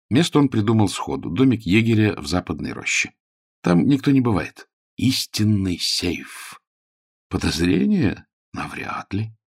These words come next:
Кто свяжет с уводом свиньи Роналда Фиша? Как её кормить?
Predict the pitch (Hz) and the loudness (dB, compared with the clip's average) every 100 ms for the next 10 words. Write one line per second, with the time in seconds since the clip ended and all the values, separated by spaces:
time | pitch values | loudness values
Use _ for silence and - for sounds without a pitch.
0 | _ _ _ _ - 214 214 - 135 92 | _ _ _ _ -4 0 2 4 4 4
1 | 78 - - 113 107 117 85 80 - 73 | 0 -4 0 2 4 4 2 0 -4 -4
2 | 78 76 71 85 208 262 _ - 95 127 | -4 -2 -4 -2 -2 -2 _ -2 2 2
3 | 135 127 123 120 - - - - - _ | 2 0 -2 -6 -8 -6 -6 -8 -16 _
4 | _ _ _ _ _ _ _ _ _ - | _ _ _ _ _ _ _ _ _ -6
5 | 101 - 104 90 110 98 76 - - - | -2 2 2 2 -2 -2 -6 -8 -8 -10